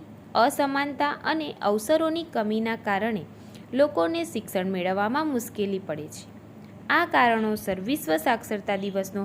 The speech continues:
હેતુ સાક્ષરતા સંબંધિત પડકારો અને તેમાં કરવામાં આવતા પ્રયાસો પર ધ્યાન કેન્દ્રિત કરવાનો છે. ભારત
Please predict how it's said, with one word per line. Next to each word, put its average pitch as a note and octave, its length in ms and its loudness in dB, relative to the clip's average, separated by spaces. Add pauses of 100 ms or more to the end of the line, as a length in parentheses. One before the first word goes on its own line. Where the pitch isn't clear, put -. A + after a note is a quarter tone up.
હેતુ A#3+ 280 0 (680)
સાક્ષરતા D#4+ 680 2
સંબંધિત G#3+ 760 2 (320)
પડકારો A3 480 4 (180)
અને D4 220 0
તેમાં C#4+ 320 2
કરવામાં A3+ 480 0 (140)
આવતા F#3 340 -2
પ્રયાસો G#3 480 -2
પર D4 100 2 (160)
ધ્યાન A3 340 0
કેન્દ્રિત G3 420 -2
કરવાનો D#3+ 360 -4 (100)
છે. - 120 -14 (3500)
ભારત F4+ 400 6